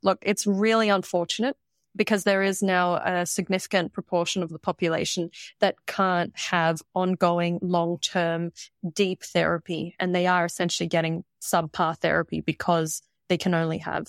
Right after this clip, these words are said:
that short-term focus. But I have found that there's been a lot more availability now. So I don't know if that's kind of, if you've looked quite recently, maybe in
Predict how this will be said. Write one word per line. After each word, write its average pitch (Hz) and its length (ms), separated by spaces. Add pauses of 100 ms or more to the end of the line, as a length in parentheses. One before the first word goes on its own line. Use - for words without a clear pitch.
that - 180
short-term - 520
focus. - 480 (300)
But 202 320 (280)
I 226 100
have 214 180
found 208 320
that 190 140
there's 185 200
been 185 240
a 180 80
lot 185 220
more 180 180
availability 170 680
now. 165 320
So 170 340
I 202 80
don't 220 180
know 208 160
if 202 140
that's 190 240
kind 196 200
of, 180 80 (140)
if 160 240
you've 202 240
looked 202 400 (100)
quite - 240
recently, 226 840 (340)
maybe 220 520
in 220 80